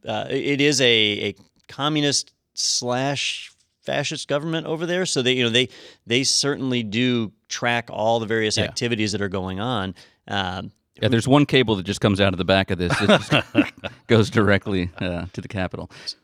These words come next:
Speaker 1: So
Speaker 2: Uh,
Speaker 1: in the, in the article, you know, they mentioned the cost on it, right? And they, they say in there, 'cause I, I thought, and I was like, "I might order one of these just to have fun with it, uh, and, and try it out." And they were saying that it was six hundred and twenty dollars, but when I actually pulled it up before the show, it was just forty bucks.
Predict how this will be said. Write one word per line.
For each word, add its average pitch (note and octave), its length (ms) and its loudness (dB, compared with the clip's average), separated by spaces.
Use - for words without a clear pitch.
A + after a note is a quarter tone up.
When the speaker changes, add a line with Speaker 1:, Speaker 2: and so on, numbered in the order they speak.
Speaker 1:
So A#2+ 140 6
Speaker 2:
Uh, - 20 0
Speaker 1:
in E3+ 180 2
the, D3+ 200 6
in D3+ 160 4
the C3+ 100 6
article, E3 360 4
you C3 120 4
know, A#2+ 40 2
they B2 120 4
mentioned C#3+ 320 2
the A2+ 40 2
cost B2 380 0
on E2+ 140 -4
it, - 80 -16
right? A2+ 220 2
And A#2 180 0
they, A2+ 180 4
they A2+ 180 2
say C3+ 240 2
in C#3+ 140 2
there, G#2+ 400 4
'cause C#3+ 140 2
I, D3+ 220 4
I D#3 120 0
thought, C#3+ 200 2
and A#2+ 80 0
I B2 40 -2
was B2+ 80 -4
like, B2+ 100 0
"I F3 80 -6
might B3 180 -8
order A2 180 -4
one G#2 120 -4
of G2+ 80 -4
these G#2 180 -2
just G2+ 140 -4
to G#2 60 -6
have G2 120 -4
fun D#3 160 -2
with G2 140 -4
it, G2 180 -8
uh, - 40 -8
and, A2 140 0
and A2+ 160 0
try A2 220 -2
it G2+ 100 -2
out." B2 240 0
And A#2+ 180 0
they D3 80 2
were E3+ 100 -2
saying A#3 260 -4
that G3 60 0
it C#3 40 0
was A#2+ 120 -2
six - 220 -2
hundred F#3 140 0
and C#3 100 0
twenty C3+ 200 -2
dollars, C3+ 260 0
but A#2 120 -4
when A#2 120 0
I G3+ 100 0
actually G3 240 -2
pulled D3+ 280 -4
it D3+ 40 2
up C3+ 80 0
before B2+ 300 -4
the A#2 100 -2
show, F#3 320 -2
it - 120 -2
was B3+ 140 -6
just - 220 -4
forty D3+ 380 -8
bucks. - 480 -4